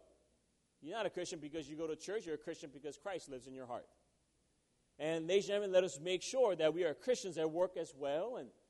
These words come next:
and we live for the Lord Jesus Christ in that same manner, and, and that we uphold this testimony in the right integrity and be blameless in all things. And, uh,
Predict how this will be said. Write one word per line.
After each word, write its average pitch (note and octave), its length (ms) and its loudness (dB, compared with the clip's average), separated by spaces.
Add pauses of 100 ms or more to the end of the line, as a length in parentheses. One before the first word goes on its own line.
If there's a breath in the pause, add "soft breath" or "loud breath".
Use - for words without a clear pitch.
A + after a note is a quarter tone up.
(160)
and E3 220 2
we E3 140 -4
live F3+ 260 6
for F#3 80 -6
the F3 100 0
Lord D#3+ 240 4
Jesus D3 280 -10
Christ D3+ 340 -4
in C#3 100 -8
that F3 220 0
same G#3 320 -8
manner, D3 460 -4
and, C3 120 -8 (300 soft breath)
and D#3+ 280 4
that E3 180 6
we E3 100 0
uphold A3 540 6
this G3+ 140 6
testimony E3+ 480 -2
in D#3+ 60 -4
the D3 80 0
right E3+ 200 4
integrity D3 560 -4 (260 loud breath)
and G#3+ 240 4
be A3+ 120 -6
blameless F#3+ 680 0
in D#3 80 -4
all D#3 300 4 (140)
things. F2 520 -16 (960)
And, B2+ 340 -8
uh, B2+ 240 -4